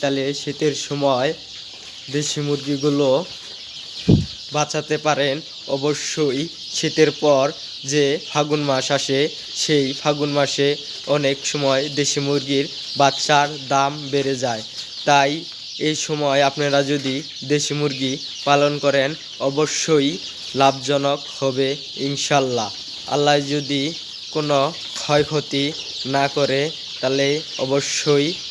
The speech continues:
লাভজনক হবে। আমাদের এখন সময় বাজে এগারোটা রাত, এগারোটার সময় খামারে এসে ভিডিও করতেছি। তাই আপনাদের যদি একটু উপকার এসে থাকে,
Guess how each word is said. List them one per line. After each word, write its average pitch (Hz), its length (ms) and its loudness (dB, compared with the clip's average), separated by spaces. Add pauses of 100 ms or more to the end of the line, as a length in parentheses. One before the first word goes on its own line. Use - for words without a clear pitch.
(160)
লাভজনক 139 640 2
হবে। 135 340 -2 (340)
আমাদের 139 640 2
এখন 139 360 2 (140)
সময় 143 440 2
বাজে 139 540 2 (320)
এগারোটা 139 640 4
রাত, 131 240 2 (400)
এগারোটার 143 520 2
সময় 147 540 0 (340)
খামারে 139 420 2
এসে 143 400 0 (440)
ভিডিও 143 520 0 (120)
করতেছি। 143 560 -2 (640)
তাই 143 400 4
আপনাদের 143 580 0
যদি 139 360 0 (220)
একটু 143 500 0 (140)
উপকার 147 460 4
এসে 143 260 0
থাকে, 139 420 0